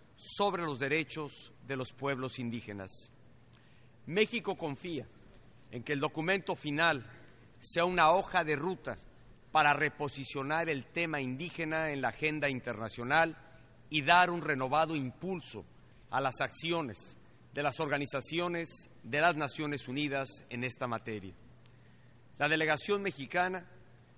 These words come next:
valora la incorporación de varios de los planteamientos que presentó en favor de los indígenas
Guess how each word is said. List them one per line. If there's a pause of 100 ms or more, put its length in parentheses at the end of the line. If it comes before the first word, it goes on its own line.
(180)
valora
la
incorporación
de
varios
de
los
planteamientos
que
presentó (540)
en
favor
de
los
indígenas